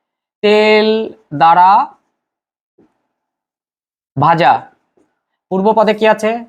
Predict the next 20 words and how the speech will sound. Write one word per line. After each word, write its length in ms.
দ্বারা 260
অনুসর্গ 380
আছে। 180
করণ 220
কারক 220
কি? 80
দ্বারা 240
দিয়া 180
কর্তৃক। 360
তাহলে, 340
তাহলে 380
এটি 240
কি 200
হবে? 180
করণ, 300
করণ 300
তৎপুরুষ। 420
ক্লিয়ার? 240
নিমিত্ত 300
তৎপুরুষ, 340